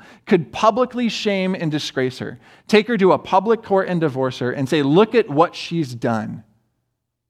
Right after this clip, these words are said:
She is unsuitable to be wed." And in fact, actually, because she had been unfaithful, she was no longer eligible, because she was no longer a virgin, she was no longer eligible to be a part of a faithful or,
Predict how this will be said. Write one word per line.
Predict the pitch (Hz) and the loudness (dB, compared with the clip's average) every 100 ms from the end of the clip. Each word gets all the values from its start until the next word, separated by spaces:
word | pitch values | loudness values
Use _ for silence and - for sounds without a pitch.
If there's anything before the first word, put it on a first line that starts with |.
| _ _ _ _ _ - | _ _ _ _ _ -8
She | - | 2
is | 202 | 2
unsuitable | 175 147 - - 208 196 180 185 185 | 4 -2 -4 -4 2 2 4 2 2
to | 185 147 | -4 -2
be | 143 | -2
wed." | 113 113 104 92 _ _ _ _ _ _ | -2 -6 -8 -12 _ _ _ _ _ _
And | - 185 | 0 0
in | |
fact, | 180 233 214 180 | 2 2 2 0
actually, | - 190 214 - 185 | -2 -4 -4 -2 -2
because | 160 175 - 233 | 0 -4 -2 0
she | 233 226 | 0 0
had | 185 | 2
been | 170 175 | 2 0
unfaithful, | 165 151 196 180 151 | -2 0 0 0 -4
she | - | 0
was | 185 156 | 0 2
no | 185 202 | 2 2
longer | 190 156 147 - | 0 -2 -4 -4
eligible, | 175 226 196 127 117 104 107 131 _ _ | 0 2 2 0 -8 -6 -8 -10 _ _
because | 156 147 160 | -2 0 0
she | 185 | 0
was | 156 | 0
no | 156 160 | 0 -2
longer | 156 151 151 | -2 0 -2
a | 139 | 0
virgin, | 120 139 185 143 120 113 135 _ _ _ | -2 0 0 0 -4 -4 -6 _ _ _
she | - 185 | -2 0
was | 160 | 2
no | 190 | 2
longer | 185 151 | 2 0
eligible | 147 160 170 139 127 | 2 2 2 0 -4
to | 123 | -4
be | 123 | -4
a | 123 | -4
part | - 165 | 0 0
of | 139 127 | 0 -2
a | |
faithful | 120 - - 139 131 - 147 143 | -4 -6 -6 -6 -6 -4 -2 -2
or, | 127 | -6